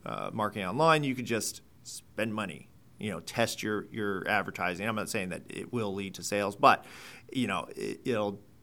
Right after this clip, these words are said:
go a long way to getting you the traffic you need to, to make money online.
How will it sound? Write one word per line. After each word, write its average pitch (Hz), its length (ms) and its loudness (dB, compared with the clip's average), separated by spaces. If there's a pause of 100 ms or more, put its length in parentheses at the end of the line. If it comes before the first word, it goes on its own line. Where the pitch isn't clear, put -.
(240)
go 131 160 8
a 113 40 2
long 117 400 4
way 104 320 2
to - 160 -10
getting 107 240 0
you 98 80 -2
the 95 80 -4
traffic 98 400 4
you 90 60 -6
need 87 240 -8
to, 85 220 -4
to - 140 -8
make 90 240 -6
money 87 180 -6
online. - 360 -6